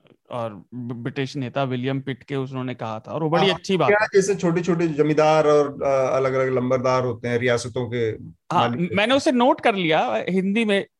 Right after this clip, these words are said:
Speaker 1: बताना चाहता हूँ, बहुत ही दो चार लाइनें हैं। वो कहते हैं, "सबसे गरीब आदमी भी अपनी कुटिया में राजा की सभी ताकतों की अवहेलना कर सकता है।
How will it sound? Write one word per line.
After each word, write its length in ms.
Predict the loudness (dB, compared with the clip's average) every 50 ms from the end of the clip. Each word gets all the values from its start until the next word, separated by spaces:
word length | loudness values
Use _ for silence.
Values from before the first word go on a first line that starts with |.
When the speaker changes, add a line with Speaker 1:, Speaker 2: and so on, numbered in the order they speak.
| _ _
Speaker 1:
बताना 480 | -14 -6 -2 -2 0 2 2 2 2 2
चाहता 220 | 0 0 0 0
हूँ, 80 | 0 2
बहुत 300 | 2 2 2 0 0 -2
ही 100 | -8 -8
दो 320 | -8 _ _ 2 2 2
चार 240 | 4 2 0 0 2
लाइनें 300 | 0 0 0 0 -2 -2
हैं। 240 | -4 -4 -6 -8 -10 -12
वो 140 | -10 -8 -8
कहते 360 | -4 -2 -4 -4 -2 0 0
हैं, 280 | 2 2 2 2 0 -2 _ _ _ _ _ -20 -20 -20 -12
"सबसे 440 | -6 -2 -2 -2 -2 0 0 0 2
गरीब 320 | 2 2 2 2 4 4
आदमी 380 | 4 4 2 2 4 4 4 6
भी 160 | 6 6 4
अपनी 580 | 4 2 0 -2 -4 -2 -2 -2 -4 -6 -10 -6 0
कुटिया 400 | 0 0 2 2 2 2 4 4
में 480 | 4 2 2 0 0 -4 -6 -8 -10 -14 _ _ _ _ _ -10 -4
राजा 400 | 0 0 2 2 2 2 0 0
की 180 | 2 0 -2
सभी 320 | -2 0 0 2 2 2 2
ताकतों 440 | 2 0 0 0 -2 -2 -2 -2 -2
की 120 | 0 0
अवहेलना 380 | 0 2 2 2 2 2 0 0
कर 160 | -2 -4 -6
सकता 400 | -6 -8 -14 _ _ -16 -16 -16
है। 60 | -16